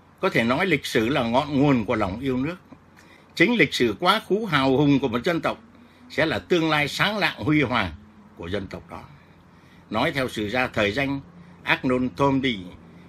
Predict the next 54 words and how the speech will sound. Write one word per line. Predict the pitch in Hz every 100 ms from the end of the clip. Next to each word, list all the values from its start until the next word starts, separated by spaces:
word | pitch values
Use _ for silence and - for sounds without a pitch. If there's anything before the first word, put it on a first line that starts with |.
| - -
thì | 117 90 - - -
nếu | 117 190 233
thiếu | 208 233
những | 254
sự | - 160
thách | 233 247 -
thức, | 269
tức | - 185
là | 127 131
thiếu | - 190
những | 226 220
yêu | 208 185 165
cầu | 120 117
bức | 190 202 -
bách | 240 -
đòi | 113 107
hỏi | 98 98
phải | 135
biết | - 127
vận | 151 156
dụng | 160 185 - - - - -
được | 107 101
một | 104
cách | 95 104 - - - -
vượt | 98 147 147
bậc | 147 147 -
cái | 175
khả | 117 98
năng | 127 147 147
xoay | - 180 175 160
chuyển | 139 107
tình | 104 127 113 90
thế, | 156 226 - - - - -
thì | 123
không | 104 202 190 185
có | 214
điều | 143 135
kiện | 120 160 151
để | 123
một | 113 -
cộng | 147 143
đồng | 113 110
người | 120 113 95
thể | 117 104
hiện | 139 147
được | 113
sức | - 220
mạnh | 165 147 - - - -
và | 95
sự | - 123
sáng | - 139 196
tạo | 127 -
của | -
mình. | 95